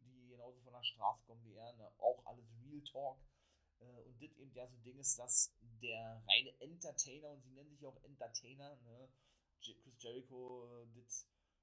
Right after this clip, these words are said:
das, äh, nicht verstehen kann und dagegen shootet und daraufhin die ganze Fehler aufgebaut ist, ist einfach nur geil. Also Pro, Pro-Wrestler, Proud and Powerful und Eddie Kingston gegen die Entertainer, so ist auch die Fehler aktuell, ne, gegen Soci-, äh, gegen Jericho's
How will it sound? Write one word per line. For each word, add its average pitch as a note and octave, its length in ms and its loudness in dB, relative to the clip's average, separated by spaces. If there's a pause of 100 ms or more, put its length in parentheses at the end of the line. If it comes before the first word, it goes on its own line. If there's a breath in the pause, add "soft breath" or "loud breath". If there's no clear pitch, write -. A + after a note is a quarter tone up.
(160)
das, B2 240 -16
äh, A#2+ 180 -20
nicht C3 180 -10
verstehen B2 460 4
kann A#2+ 180 -14
und A#2 140 -20
dagegen A2+ 340 -12
shootet A#2 420 -8
und G#2 100 -20
daraufhin A2+ 360 -2
die A2 60 -14
ganze A2 220 -14
Fehler G#2+ 220 -18
aufgebaut G#2 420 -18
ist, - 140 -20
ist - 100 -20
einfach - 260 -14
nur G2 140 -20
geil. G2+ 280 -14
Also G#2 280 -18 (120)
Pro, A2+ 280 -12 (280)
Pro-Wrestler, B2 720 4 (580)
Proud A#2 220 -6
and A2 100 -20
Powerful A2+ 320 -10
und G#2+ 100 -20
Eddie A2 180 -20
Kingston A2+ 420 0
gegen A2 220 -18
die G#2+ 100 -18
Entertainer, G#2 520 -18
so G#2+ 140 -20
ist - 180 -14
auch G#2+ 60 -18
die G#2 100 -20
Fehler G#2+ 280 -12
aktuell, G#2 420 -16 (340)
ne, G#2+ 160 -20 (300)
gegen A2 320 -18 (320)
Soci-, - 520 8
äh, A#2 180 -16
gegen A2+ 240 -14
Jericho's B2 600 -6